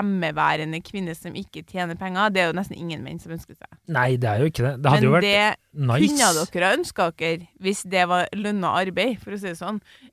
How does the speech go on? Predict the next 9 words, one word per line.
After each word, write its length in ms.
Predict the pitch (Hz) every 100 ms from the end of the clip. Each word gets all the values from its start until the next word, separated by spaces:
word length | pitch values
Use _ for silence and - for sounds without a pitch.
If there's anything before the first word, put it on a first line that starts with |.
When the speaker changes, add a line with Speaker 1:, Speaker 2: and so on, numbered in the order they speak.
| _
Speaker 1:
Eh, 260 | 202 208 202
menn 460 | 214 202 196 208 214
hadde 160 | 226 190
vært 240 | 196 -
veldig 340 | 196 190 185 240 214
glad 540 | 185 180 180 196 214
i 180 | 233 233
å 140 | 214 202 196
ha 240 | 202